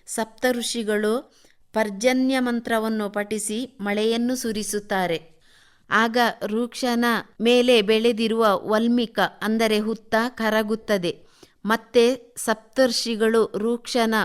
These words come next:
ಮೈ ಮೇಲೆ ಇರುವಂತಹ ಮಣ್ಣನ್ನು ತೆಗೆಯುತ್ತಾರೆ. ರೂಕ್ಷನು ಋಷಿಯ ರೂಪದಲ್ಲಿ ಕಾಣಿಸಿಕೊಳ್ಳುತ್ತಾನೆ. ಆಗ ಋಷಿಗಳು, "ನೀನು ಕರಕಮಲ ಸಂಜಾತನಾಗಿ ಮತ್ತೆ ಪ್ರಪಂಚಕ್ಕೆ ಹೊಸ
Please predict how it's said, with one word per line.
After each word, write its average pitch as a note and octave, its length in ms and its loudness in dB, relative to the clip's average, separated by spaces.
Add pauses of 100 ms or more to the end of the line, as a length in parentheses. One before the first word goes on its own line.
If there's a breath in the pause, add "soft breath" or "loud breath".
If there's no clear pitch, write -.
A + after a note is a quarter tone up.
ಮೈ A3 260 0
ಮೇಲೆ A3+ 360 2
ಇರುವಂತಹ A3 920 -2
ಮಣ್ಣನ್ನು G#3+ 560 -2
ತೆಗೆಯುತ್ತಾರೆ. G#3+ 880 -2 (540 soft breath)
ರೂಕ್ಷನು A3+ 800 0
ಋಷಿಯ A3 480 0
ರೂಪದಲ್ಲಿ G#3 720 0
ಕಾಣಿಸಿಕೊಳ್ಳುತ್ತಾನೆ. G#3 1200 -4 (560 soft breath)
ಆಗ A3+ 300 0 (220)
ಋಷಿಗಳು, A3+ 640 0 (560 soft breath)
"ನೀನು A#3+ 400 2
ಕರಕಮಲ B3 800 0 (120)
ಸಂಜಾತನಾಗಿ A#3 1200 -2
ಮತ್ತೆ A3+ 480 -2
ಪ್ರಪಂಚಕ್ಕೆ A#3 920 -4
ಹೊಸ A3 320 -6